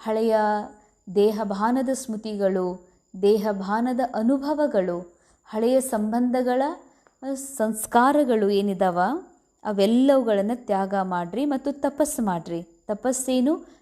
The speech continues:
ನಾನು ಯಾರಿದ್ದೀನಿ ಎನ್ನುವ ಮೂಲ ಸತ್ಯದಲ್ಲಿ ಸ್ಥಿತ ಆಗಿ ಪರಮಾತ್ಮ ತಂದೆಯ ಸಂಘದಲ್ಲಿ ಅನುಭವ ಮಾಡೋದೇ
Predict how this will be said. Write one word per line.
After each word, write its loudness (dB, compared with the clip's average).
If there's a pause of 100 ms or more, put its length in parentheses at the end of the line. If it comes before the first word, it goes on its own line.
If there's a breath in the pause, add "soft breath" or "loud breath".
(120 loud breath)
ನಾನು 0
ಯಾರಿದ್ದೀನಿ 0
ಎನ್ನುವ 0
ಮೂಲ 0
ಸತ್ಯದಲ್ಲಿ -4
ಸ್ಥಿತ -8
ಆಗಿ -4 (400 loud breath)
ಪರಮಾತ್ಮ 0
ತಂದೆಯ 2
ಸಂಘದಲ್ಲಿ 0
ಅನುಭವ 0
ಮಾಡೋದೇ 0